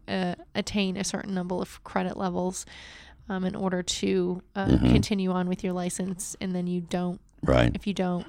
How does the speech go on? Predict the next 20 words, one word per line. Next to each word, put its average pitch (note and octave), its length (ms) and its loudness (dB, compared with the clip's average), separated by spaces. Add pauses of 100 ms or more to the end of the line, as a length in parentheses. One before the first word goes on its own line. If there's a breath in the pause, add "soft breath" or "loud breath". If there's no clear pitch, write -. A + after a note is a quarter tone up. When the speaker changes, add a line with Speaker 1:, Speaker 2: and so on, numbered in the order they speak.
Speaker 1:
then F3 420 -4 (340)
Speaker 2:
And C#2+ 100 10
Speaker 1:
you D#2+ 40 12
Speaker 2:
I D#2+ 60 12
Speaker 1:
no E2 40 6
Speaker 2:
think G2+ 160 8
that's F#2+ 220 6
Speaker 1:
longer E2+ 180 6 (240 loud breath)
Speaker 2:
a, G2+ 60 8
I - 20 10
think E3 140 10
it's D3+ 100 6
a D3 40 8
little A#2+ 200 10
sad E2+ 380 10
when D2+ 180 10
people D#2+ 300 10
don't D2+ 240 10
realize C#2+ 600 10
the C#2 200 8